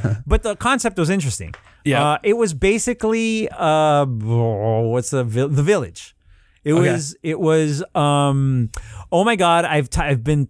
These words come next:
Speaker 1: I'm a normal modern day black woman who's been time traveled into an-, into the antebellum South. Oh my
Speaker 2: Oh, wow.
Speaker 1: God, I'm a slave now. What
Speaker 2: Right.
Speaker 1: the hell? Why am I in this time?
Speaker 2: Mm-hmm.
Speaker 1: Wait, this is weird. Wait, this is super weird.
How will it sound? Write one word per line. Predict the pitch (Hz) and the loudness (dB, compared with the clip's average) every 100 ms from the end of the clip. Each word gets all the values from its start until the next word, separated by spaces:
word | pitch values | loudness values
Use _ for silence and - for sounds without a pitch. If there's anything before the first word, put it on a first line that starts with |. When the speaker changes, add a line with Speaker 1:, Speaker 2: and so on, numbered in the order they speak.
| - | -2
Speaker 1:
I'm | 151 156 | -2 0
a | 143 | 0
normal | 120 123 135 151 190 196 196 196 180 | 0 0 0 2 2 0 0 0 0
modern | 147 147 165 156 | 0 0 0 0
day | 160 156 156 156 | 2 2 0 -2
black | 135 147 147 | 0 0 0
woman | 131 123 117 | 0 0 2
who's | 127 123 | 2 2
been | 110 120 113 110 | 0 0 0 0
time | - 165 185 | 0 -2 -2
traveled | 190 180 165 160 151 | 0 0 2 -2 0
into | 151 139 - 151 | -2 0 0 0
an-, | 147 156 135 | -2 -2 -2
into | 127 - 117 | -2 0 -2
the | 117 | 0
antebellum | 147 160 156 156 | 0 -2 -2 -2
South. | 143 139 123 117 - - - _ _ | -2 -2 0 -2 -6 -20 -20 _ _
Oh | - 156 | -2 0
my | 165 | 2
Speaker 2:
Oh, | |
wow. | |
Speaker 1:
God, | 147 143 135 131 - | 2 2 2 0 -2
I'm | 135 | -2
a | 127 | -2
slave | - 147 160 151 | -2 0 2 2
now. | 131 110 98 101 131 | 0 0 -2 -4 -2
What | - | 0
Speaker 2:
Right. | 135 180 | 0 0
Speaker 1:
the | 160 | 0
hell? | 143 127 120 117 117 | 0 2 0 0 -4
Why | - 143 131 135 | -6 -6 -2 0
am | 143 | 0
I | 135 | 0
in | 131 | 0
this | 127 127 | -2 -2
time? | - 220 160 123 120 - | -2 0 0 -2 -6 -4
Speaker 2:
Mm-hmm. | 120 113 | -2 0
Speaker 1:
Wait, | 107 320 | 0 0
this | 320 - | 0 -2
is | 277 | -2
weird. | 165 165 247 92 90 - _ - - | 0 2 2 0 -8 -18 _ -20 -4
Wait, | 381 | -2
this | 440 302 | 0 -2
is | 359 | 0
super | - 330 247 | 2 2 2
weird. | 247 294 139 101 | 2 2 0 -4